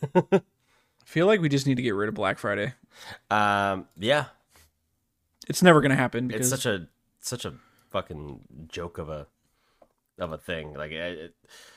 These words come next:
Speaker 1: it's so dumb. It's so dumb. But hey, you know what? If you guys like to shop on Black Friday, have at it. Knock yourselves out. I'm not judging you for it. I just don't like it.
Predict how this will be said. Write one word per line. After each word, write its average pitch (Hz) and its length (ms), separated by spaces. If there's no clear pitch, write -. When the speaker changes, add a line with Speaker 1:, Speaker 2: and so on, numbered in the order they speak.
Speaker 1:
it's - 140
so 127 120
dumb. 80 280
It's 135 160
so 98 120
dumb. 73 240
But 117 240
hey, 147 140
you 135 140
know 131 120
what? 131 100
If 120 100
you 131 80
guys 120 120
like 120 80
to 95 80
shop 107 220
on 95 60
Black 98 200
Friday, 92 500
have 107 260
at 90 200
it. - 140
Knock 98 180
yourselves 87 380
out. 80 340
I'm 101 140
not 95 160
judging 90 260
you 101 80
for 107 300
it. 110 100
I 82 60
just 78 180
don't 76 140
like 71 180
it. 78 140